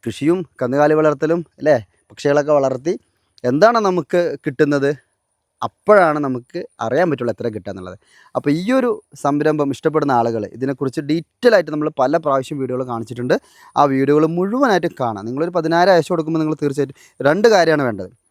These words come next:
ഒന്നില്ലെങ്കിൽ നിഷാദ് പാലക്കാട് അഗ്രികൾച്ചർ സൊസൈറ്റി, അല്ലെങ്കിൽ നിഷാദ് പാലക്കാട് അഗ്രികൾച്ചർ പ്രോജക്റ്റ്, അല്ലെങ്കിൽ നിഷാദ് പാലക്കാട് എന്നുള്ള ഈ ഒരു ചാനൽ കണ്ടിട്ട് വിശ്വാസമാണ് എന്ന് ഉറപ്പുള്ളവർക്ക് വേഗത്തിൽ ചേരാം, വേഗത്തിൽ കാശ് അയക്കാം.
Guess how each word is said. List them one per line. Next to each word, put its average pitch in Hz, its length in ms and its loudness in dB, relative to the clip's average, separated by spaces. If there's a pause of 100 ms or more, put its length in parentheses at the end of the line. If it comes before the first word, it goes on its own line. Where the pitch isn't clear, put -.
(480)
ഒന്നില്ലെങ്കിൽ 214 460 2 (240)
നിഷാദ് 160 320 0
പാലക്കാട് 151 360 2
അഗ്രികൾച്ചർ 135 400 -4
സൊസൈറ്റി, 123 340 -10
അല്ലെങ്കിൽ 127 240 -4
നിഷാദ് 139 240 -2
പാലക്കാട് 131 360 -2
അഗ്രികൾച്ചർ 120 420 -8
പ്രോജക്റ്റ്, 117 500 -8 (460)
അല്ലെങ്കിൽ 156 300 0
നിഷാദ് 170 360 2 (120)
പാലക്കാട് 190 460 2
എന്നുള്ള 143 180 0
ഈ 143 80 0
ഒരു 135 120 -4
ചാനൽ 135 680 -4
കണ്ടിട്ട് 110 480 -8 (580)
വിശ്വാസമാണ് 156 1120 2 (680)
എന്ന് 147 180 -4
ഉറപ്പുള്ളവർക്ക് 170 720 0
വേഗത്തിൽ 156 580 2
ചേരാം, 110 380 -6
വേഗത്തിൽ 139 360 -2
കാശ് 113 240 -4
അയക്കാം. 98 220 -12